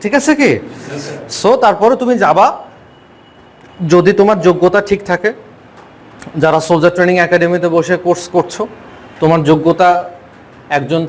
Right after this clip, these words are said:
Speaker 1: প্রার্থী প্রস্তুতি ছাড়া যখন যাবে, তার থেকে তোমার প্রস্তুতি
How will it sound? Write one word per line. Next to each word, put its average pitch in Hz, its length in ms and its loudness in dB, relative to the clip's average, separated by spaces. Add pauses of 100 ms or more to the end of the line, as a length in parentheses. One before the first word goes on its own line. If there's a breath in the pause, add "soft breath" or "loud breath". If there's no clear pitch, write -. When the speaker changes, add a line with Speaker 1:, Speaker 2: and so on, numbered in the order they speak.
Speaker 1:
প্রার্থী 170 680 0
প্রস্তুতি 160 400 -4
ছাড়া 156 380 0
যখন 165 300 -2
যাবে, 156 300 2 (120)
তার 165 120 0 (120)
থেকে 175 240 -4
তোমার 160 280 0 (680)
প্রস্তুতি 170 560 0